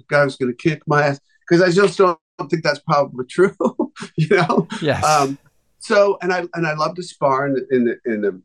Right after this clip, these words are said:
Speaker 1: in the, uh, in the gym and do all that stuff. So fighting, I, I'll have that all out of me. You know, I used to like, you were about to say, I used to like to fight,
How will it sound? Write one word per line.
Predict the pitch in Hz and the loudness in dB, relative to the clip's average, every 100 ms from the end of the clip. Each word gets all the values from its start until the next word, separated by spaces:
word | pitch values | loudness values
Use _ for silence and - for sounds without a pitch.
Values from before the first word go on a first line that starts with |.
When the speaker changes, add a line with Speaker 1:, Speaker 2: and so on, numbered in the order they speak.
| _ _ - | _ _ -8
Speaker 1:
in | 107 | -4
the, | 104 92 82 _ _ _ _ - | -2 -2 -4 _ _ _ _ -4
uh, | - - - _ _ _ - - | -2 -4 -8 _ _ _ -4 2
in | 123 | 4
the | 110 | 4
gym | 101 139 147 147 | 4 4 4 6
and | 131 123 | 4 4
do | 139 | 4
all | 135 | 4
that | 139 139 | 2 0
stuff. | 156 143 | -4 -4
So | 160 143 - | -6 -8 -2
fighting, | 175 202 185 131 | 2 4 4 4
I, | 127 | 0
I'll | 127 139 | 0 0
have | 147 147 147 | 0 0 2
that | 135 - | 0 0
all | 131 117 | -2 0
out | 101 127 | 0 0
of | 104 | -4
me. | 82 - _ | -10 -16 _
You | 120 113 | -2 0
know, | 107 110 - | 0 -4 0
I | 123 | 2
used | 139 165 185 | 4 2 2
to | 170 | 0
like, | 160 131 131 - | 2 2 0 -6
you | 113 120 117 | -2 2 4
were | 113 | 2
about | - 104 | 0 -4
to | - | -2
say, | 117 104 - - - | -2 -2 -4 -8 2
I | |
used | 160 175 | 2 4
to | 190 | 2
like | 165 190 | 2 2
to | 170 | -2
fight, | 156 120 - | -8 -8 -8